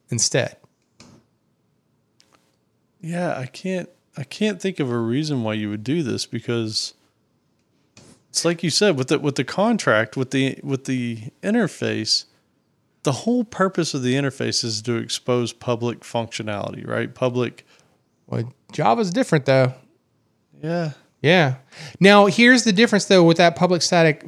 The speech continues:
Speaker 1: p-, portion, though, is that, uh, you know, if it's read-only, which would be like a C sharp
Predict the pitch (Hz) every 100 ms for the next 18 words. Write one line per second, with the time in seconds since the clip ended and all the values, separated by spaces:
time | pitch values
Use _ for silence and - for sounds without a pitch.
0 | 165 _ - 170 - 151 135 - 131 123
1 | 123 123 151 143 131 151 143 143 - _
2 | _ _ _ _ _ 135 139 135 131 131
3 | - _ _ _ _ _ _ _ _ _
4 | _ _ - 123 123 165 151 151 135 156
5 | 147 156 156 123 117 147 131 135 123 127
6 | 117 113 - 120 - 151 127 -